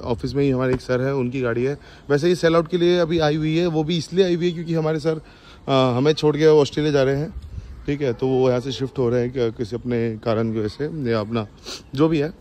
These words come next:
तो इसलिए ये गाड़ी है, आप देख सकते हैं। गाड़ी बहुत ही, बहुत neat and clean और बहुत मेंटेन रख रखी है। और तो थोड़ा बहुत तो आप देख सकते हैं, यहाँ पे थोड़ा सा है, यहाँ पे थोड़ा सा है। अब दिल्ली गुड़गांव में अगर गाड़ी चलानी है तो थोड़ा बहुत तो scratch गाड़ी में रहेंगे ही रहेंगे,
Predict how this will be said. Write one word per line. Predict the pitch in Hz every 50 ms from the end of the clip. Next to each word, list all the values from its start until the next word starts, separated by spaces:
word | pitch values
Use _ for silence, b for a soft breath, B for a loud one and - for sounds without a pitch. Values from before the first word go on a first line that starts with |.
| - - - - - - - - - - - - - - - - - -
तो | - 127 123 131 -
इसलिए | 135 123 - - 143 139
ये | 139 135 127
गाड़ी | 120 113 110 117 117
है, | 117
आप | 113 113
देख | 117 117 110
सकते | 104 110 104 - 127
हैं। | 127 117
गाड़ी | 120 117 120
बहुत | 127 117 113 127 123 123 139 139
ही, | 143 147
बहुत | 131 123 127 131
neat | 131 127 123 120
and | 131 135 131 131
clean | - 127 131 135 139
और | 139 127
बहुत | - - 127 123 131 135 135
मेंटेन | 135 117 110 110 - 135 147 160 165
रख | 151 139 120
रखी | 127 127 120 117 123
है। | 135 139 - B B B B B B B B -
और | 151 147
तो | 156 170 170 170 160
थोड़ा | 147 151 156 156
बहुत | 143 147 147 143 -
तो | 160 156 143 - B B B B B B B - 127
आप | 123
देख | 131 135 120
सकते | 139 131 135
हैं, | 139
यहाँ | 123 117
पे | 117 135
थोड़ा | 127 131 127 131 127
सा | 127 131 127
है, | 127 127 123 123
यहाँ | 123 117 113
पे | - 131
थोड़ा | 123 135 131 127
सा | 120 135 127 123 123
है। | 135 135 - B B B B B - 151
अब | 156 135
दिल्ली | 147 160 165 170 175
गुड़गांव | 160 165 151 151 156 156 165
में | 165
अगर | 160 156 156 160 160 160 123
गाड़ी | - 127 131 131 147
चलानी | 143 - 131 127 127 127 135
है | 156
तो | 180
थोड़ा | - - - 127 131 143
बहुत | 135 131 127 120 110
तो | -
scratch | - - - 117 120 139 139 123
गाड़ी | 123 110 107 117
में | 131 156 160
रहेंगे | 139 113 107 110 113 113 110 123 127
ही | 120 120 143 143
रहेंगे, | 131 131 127 127 120 107 101